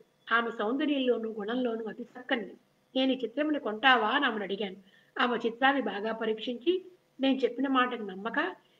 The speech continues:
ఇలాంటి పురుషుడు ఉండడని నేను ఊహించి రాశానని అంది. నేను ఎంత చెప్పినా ఆమె ఒప్పుకోలేదు. అందుచేత మా ఇద్దరికి వాదం జరిగింది. చివరికి అతన్ని చూపిస్తే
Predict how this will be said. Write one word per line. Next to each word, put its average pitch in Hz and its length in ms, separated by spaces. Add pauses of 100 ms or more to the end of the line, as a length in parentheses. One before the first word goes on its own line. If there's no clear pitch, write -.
(200)
ఇలాంటి 370 360
పురుషుడు 294 420
ఉండడని 240 540 (340)
నేను 247 180
ఊహించి 302 420
రాశానని 226 640
అంది. 185 260 (380)
నేను 247 160
ఎంత 247 280
చెప్పినా 311 300
ఆమె 285 200
ఒప్పుకోలేదు. 208 540 (480)
అందుచేత 285 360 (100)
మా 294 140
ఇద్దరికి 262 420
వాదం 226 360
జరిగింది. 180 360 (880)
చివరికి 302 440 (400)
అతన్ని 262 300
చూపిస్తే 302 800